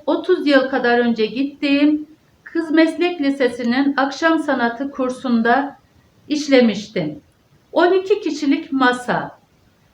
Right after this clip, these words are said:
Evet arkadaşlar, bunu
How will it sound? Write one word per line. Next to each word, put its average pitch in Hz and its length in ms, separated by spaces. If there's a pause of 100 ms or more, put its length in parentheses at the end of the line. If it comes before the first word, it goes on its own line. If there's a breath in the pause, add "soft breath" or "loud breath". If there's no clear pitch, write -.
Evet 339 400
arkadaşlar, 185 960 (300)
bunu 320 560